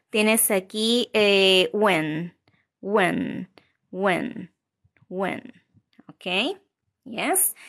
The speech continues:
Esto es para, eh, que puedas pronunciar desde el inicio. Si eres principiante y no tienes idea de cómo se pronuncia,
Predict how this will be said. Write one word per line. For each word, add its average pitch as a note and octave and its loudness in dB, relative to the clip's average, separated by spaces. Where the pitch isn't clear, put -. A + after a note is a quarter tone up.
Esto D#4 0
es D4 4
para, C#4 2
eh, G3 2
que G#3 0
puedas G#3+ 2
pronunciar G#3 0
desde G#3 0
el F#3 0
inicio. B3+ 2
Si F3+ -2
eres F#3 -6
principiante A#3 -2
y G3 0
no F#3+ -2
tienes G3 -4
idea G3+ 2
de F#3 -6
cómo G3 -2
se A#3+ -4
pronuncia, B3 -2